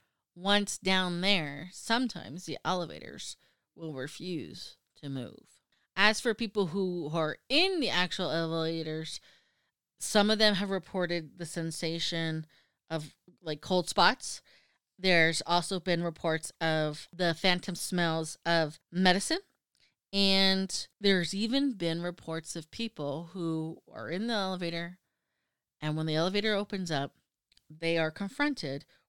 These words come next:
with a scene from the hospital. So basically, as if stepping back in time and seeing the past as it once was.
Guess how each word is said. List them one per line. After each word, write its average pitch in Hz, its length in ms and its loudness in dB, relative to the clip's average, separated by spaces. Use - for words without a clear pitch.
with 180 160 -8
a 208 80 -2
scene 165 300 -4
from 165 180 -6
the 190 80 -4
hospital. 170 680 -6
So - 120 -10
basically, 170 760 -2
as 160 280 -2
if 160 160 0
stepping 185 400 -4
back 160 240 2
in 226 80 -4
time 185 600 -4
and 151 600 0
seeing 151 720 -4
the 170 80 -12
past 160 720 -6
as 127 180 -6
it 143 100 -6
once 151 360 -8
was. - 500 -6